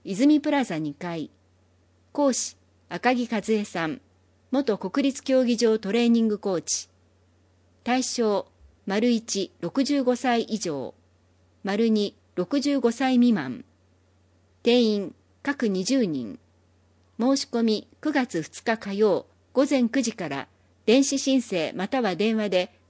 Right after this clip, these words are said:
健康推進課へ。先着順。持ち物、タオル、水分。託児。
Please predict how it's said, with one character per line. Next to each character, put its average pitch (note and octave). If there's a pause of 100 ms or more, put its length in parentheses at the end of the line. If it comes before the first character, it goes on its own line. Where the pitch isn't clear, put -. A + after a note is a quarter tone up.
健 B3+
康 C4+
推 A#3+
進 A#3+
課 G3+
へ。 E3+ (920)
先 A#3
着 A3
順。 D3 (1800)
持 G#3
ち D4+
物、 F#3+ (500)
タ D4
オ A#3
ル、 D3 (160)
水 C#4
分。 C3+ (840)
託 C4
児。 A3